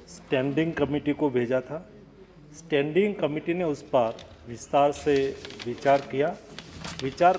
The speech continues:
करने के बाद standing committee की report आई और ये report में कई सुझाव आए। सुझाव को भी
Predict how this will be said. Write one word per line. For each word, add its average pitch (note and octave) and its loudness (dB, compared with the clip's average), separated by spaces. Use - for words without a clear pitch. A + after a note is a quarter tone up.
करने D3+ 0
के D#3 -2
बाद C3 4
standing D#3 -2
committee C#3 -4
की C#3 -6
report B2 0
आई C#3 2
और D3 2
ये D3+ 4
report C3 4
में D3 -4
कई D3+ 4
सुझाव C#3+ 6
आए। D#3+ 4
सुझाव C#3+ 2
को D3+ 0
भी A#2+ -4